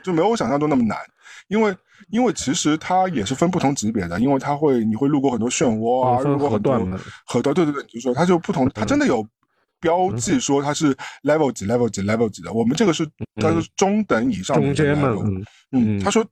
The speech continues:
Speaker 1: 好像第一名的那个河是在，是在美国的，然后还有是在秘鲁也有啊，是在非洲也有啊，反正之类，那些都是比这个级别更高一点的一个漂流的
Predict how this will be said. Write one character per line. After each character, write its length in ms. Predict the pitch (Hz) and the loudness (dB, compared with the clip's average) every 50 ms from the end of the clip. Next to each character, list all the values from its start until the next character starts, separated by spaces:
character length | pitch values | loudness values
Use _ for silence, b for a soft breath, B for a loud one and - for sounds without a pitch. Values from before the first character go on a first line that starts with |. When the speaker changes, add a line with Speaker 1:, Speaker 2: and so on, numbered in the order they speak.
| - | -8
Speaker 1:
好 180 | - - - - | -6 -2 0 2
像 100 | 143 160 | 2 2
第 140 | 165 214 196 | 2 2 0
一 80 | 214 | 0
名 140 | 214 - 131 | 2 2 2
的 80 | 147 143 | 2 2
那 80 | 147 | 2
个 100 | 143 131 | 2 0
河 240 | 123 - - 104 104 | -2 -2 -4 -4 -4
是 140 | 117 - 143 | -4 -6 -2
在， 340 | - 139 127 123 113 107 107 _ _ _ _ _ _ _ _ - | 0 0 2 2 0 -2 -6 _ _ _ _ _ _ _ _ -6
是 100 | - 175 | 0 2
在 60 | 165 | 2
美 140 | 143 113 92 | 2 2 -2
国 280 | 87 - - 85 85 101 | -4 -6 -8 -8 -4 -2
的， 140 | 120 123 - b b b b b b b b - | -4 -4 -4 b b b b b b b b -6
然 120 | 117 117 | -6 -2
后 220 | - 143 139 127 | 0 2 2 2
还 160 | 123 120 120 131 | 2 2 0 2
有 180 | 135 117 110 | 2 0 0
是 160 | 110 - 131 | -2 -4 -6
在 400 | 110 - - 127 120 113 110 107 | -4 -2 0 2 2 2 0 0
秘 160 | 117 151 156 139 | 0 0 0 0
鲁 220 | 117 104 95 92 | 0 0 -2 -2
也 180 | 92 92 95 101 | -2 -2 -2 -2
有 180 | 98 92 92 | -2 -2 -4
啊， 160 | 87 82 82 - | -6 -8 -10 -10
是 120 | - 110 | -12 -6
在 80 | - 127 | -4 -4
非 180 | 117 - 135 | -2 0 0
洲 220 | 131 135 135 131 123 | 0 2 0 0 0
也 160 | 101 90 90 | -2 -4 -6
有 140 | 87 87 82 | -10 -12 -14
啊， 140 | 82 - - | -14 -16 -12
反 120 | - 98 92 | -8 -8 -8
正 80 | 98 107 | -8 -8
之 80 | - | -8
类， 80 | 98 98 | -10 -6
那 100 | 143 165 | -4 -2
些 140 | 156 147 143 | 0 0 2
都 80 | 127 135 | 2 2
是 220 | 131 135 120 113 - _ _ - | 2 2 -2 -4 -6 _ _ -4
比 120 | - 233 190 | -4 -4 0
这 120 | - 156 | 0 0
个 140 | 135 131 123 | 0 0 -2
级 160 | 113 - - | 0 -2 -2
别 140 | - - - - | 0 0 0 0
更 300 | - 156 135 117 104 - _ _ _ _ | 0 0 0 0 -2 -4 _ _ _ _
高 240 | - 131 127 127 131 | -4 0 0 2 2
一 40 | 127 | 0
点 140 | 120 104 92 | -2 -2 -4
的 100 | 95 95 | -2 -4
一 80 | 98 | -4
个 200 | 92 - 110 101 | -4 -4 -4 -6
漂 220 | 92 - - 110 101 | -6 -6 -6 -6 -6
流 100 | 95 92 | -6 -8
的 160 | 92 95 101 | -12 -14 -18